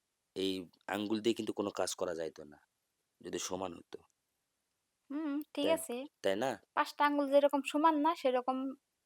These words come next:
Speaker 2: সমাজের পাঁচ টা মানুষই একরকম না।
Speaker 1: একরকম না। কিন্তু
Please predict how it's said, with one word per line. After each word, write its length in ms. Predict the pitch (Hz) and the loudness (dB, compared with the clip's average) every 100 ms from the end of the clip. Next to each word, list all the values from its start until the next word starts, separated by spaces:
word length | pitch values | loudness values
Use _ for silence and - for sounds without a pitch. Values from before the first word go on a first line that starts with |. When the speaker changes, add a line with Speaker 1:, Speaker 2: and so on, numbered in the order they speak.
| _ - | _ -16
Speaker 2:
সমাজের 420 | - 247 254 247 | -6 2 4 4
পাঁচ 160 | 247 262 | 2 0
টা 140 | - | 0
মানুষই 300 | 220 208 214 | -2 -2 2
একরকম 360 | 214 208 190 190 | 0 2 -4 -4
না। 80 | - | -2
Speaker 1:
একরকম 400 | 101 107 101 95 85 | -2 0 -2 -2 -6
না। 120 | 78 - _ _ _ | -10 -16 _ _ _
কিন্তু 340 | 123 127 135 | 0 0 2